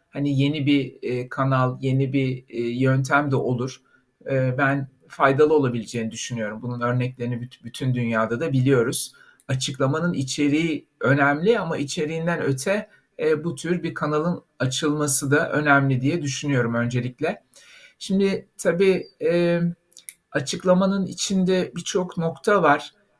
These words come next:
E, burada, e, özellikle piyasa katılımcıları anketinde aylık enflasyon, e,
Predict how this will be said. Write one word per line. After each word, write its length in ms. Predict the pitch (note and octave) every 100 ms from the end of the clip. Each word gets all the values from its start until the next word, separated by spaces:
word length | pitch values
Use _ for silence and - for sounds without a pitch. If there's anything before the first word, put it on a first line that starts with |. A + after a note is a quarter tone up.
| -
E, 580 | D#3 D#3 D3+ D3+ C#3+ C3+
burada, 680 | E3 E3 F3 D#3+ E3 - _ -
e, 80 | C#3
özellikle 1000 | C3 D3 D3+ D#3+ E3 F3 F3 D#3+ D3+ - _ _ _
piyasa 420 | D3+ E3 - F#3
katılımcıları 680 | D#3+ D#3 D#3 D#3 D3 D3+ C#3+
anketinde 840 | C#3+ C#3 D3 C3+ D3+ D3 D3 C3+ C3 _ _ -
aylık 420 | C#3 D3+ E3 F3
enflasyon, 880 | D#3 D3 D3+ D3+ D3 E3 D3+ D3 - _
e, 80 | -